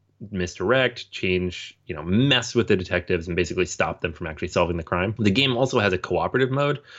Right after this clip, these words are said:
where it can automate the Chisel and everybody can play against it together.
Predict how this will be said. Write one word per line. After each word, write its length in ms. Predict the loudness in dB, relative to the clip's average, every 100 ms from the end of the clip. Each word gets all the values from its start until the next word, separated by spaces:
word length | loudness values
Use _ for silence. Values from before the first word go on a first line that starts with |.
| -20 -2
where 140 | 0 2
it 160 | 0
can 220 | 0 -2 0
automate 400 | 0 2 0 -2
the 80 | -2
Chisel 460 | -2 -2 -2 -4 -12 _ _ _
and 880 | -4 -2 -2 -2 -4 -8 -10 -10 -2
everybody 260 | 0 2 0
can 100 | -2
play 200 | 0 0
against 320 | -2 -4 -6
it 80 | -4
together. 440 | 0 4 6 4